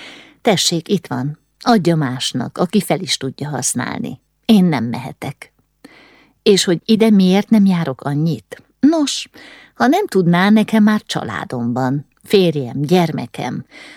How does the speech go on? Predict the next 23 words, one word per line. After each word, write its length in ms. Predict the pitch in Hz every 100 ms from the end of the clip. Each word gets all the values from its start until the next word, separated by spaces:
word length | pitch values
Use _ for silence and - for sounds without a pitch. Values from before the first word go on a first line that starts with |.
| _ _
A 80 | 214
barátnőm 600 | 190 202 170 160 170 165
halott, 400 | 165 139 - - _ - - -
a 80 | 190
kis 280 | - 208
növendékeim 800 | - 180 156 156 151 147 147 147
lassan 440 | 156 180 - 160 156
felcseperednek, 1040 | 196 185 - 139 - 127 127 - 123 123 - - -
a 80 | -
színház 480 | 247 320 269 226 190
pedig, 500 | - 156 147 170 - _ _ _
azt 220 | - 294 -
hiszem, 320 | 202 180 156
már 300 | 151 139 127
nem 220 | 143 120 -
nekem 400 | 104 - 123 -
való.” 440 | 71 73 - - _ _ _ _ _ _ _ _
„Csak 300 | - - -
ugyan?” 440 | 190 226 147 - _ _ _ _ _ _ _ _ _ _ _
Ág 440 | - 175 202 196 -
kétkedve 600 | - 151 113 - 135 -
nézett 480 | 131 127 139 - -
rá. 280 | 143 131 -